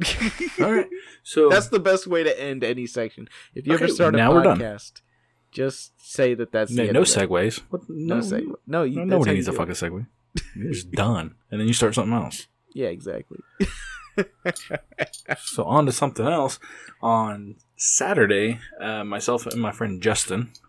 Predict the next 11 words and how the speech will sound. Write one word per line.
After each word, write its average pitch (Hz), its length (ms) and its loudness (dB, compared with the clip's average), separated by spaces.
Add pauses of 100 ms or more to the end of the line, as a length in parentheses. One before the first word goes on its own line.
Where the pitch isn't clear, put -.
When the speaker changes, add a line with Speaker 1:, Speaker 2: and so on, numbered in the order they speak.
(200)
Speaker 2:
um, 87 600 -8
which 202 180 -10
he 113 80 -2
was 95 160 -10
been 101 140 -4
on 98 100 -4
the 92 60 -6
podcast. 98 440 -2 (240)
Speaker 1:
Yeah, 233 260 -8
Justin. 147 360 -4 (280)
Speaker 2:
Um, 127 200 -4